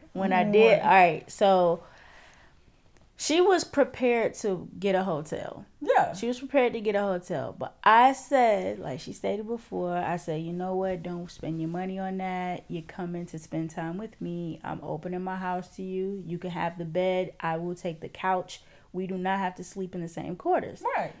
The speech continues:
Speaker 1: Like, I want you to be
Speaker 2: She was such a
Speaker 1: comfortable,
Speaker 2: gentle
Speaker 1: and I don't
Speaker 2: woman.
Speaker 1: want you to have to spend unnecessary amounts of money when more than likely your ass ain't <laughs> going back to your hotel anyway."
Speaker 2: Who said?
Speaker 1: I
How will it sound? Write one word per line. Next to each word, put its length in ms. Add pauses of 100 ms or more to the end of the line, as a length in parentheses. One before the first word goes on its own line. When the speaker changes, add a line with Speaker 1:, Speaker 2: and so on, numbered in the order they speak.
(100)
Speaker 1:
Like, 320
I 220
want 320
you 440
to 320
be 200 (240)
Speaker 2:
She 80
was 160
such 80
a 20
Speaker 1:
comfortable, 180 (120)
Speaker 2:
gentle 280
Speaker 1:
and 120
I 100
don't 120
Speaker 2:
woman. 100
Speaker 1:
want 320
you 80
to 100
have 300
to 320 (540)
spend 800 (140)
unnecessary 840
amounts 420
of 80
money 560 (520)
when 460
more 200
than 120
likely 360
your 300
ass 260
ain't 140
<laughs> 120
going 160
back 300
to 60
your 160
hotel 460
anyway." 540 (220)
Speaker 2:
Who 240
said? 680
Speaker 1:
I 260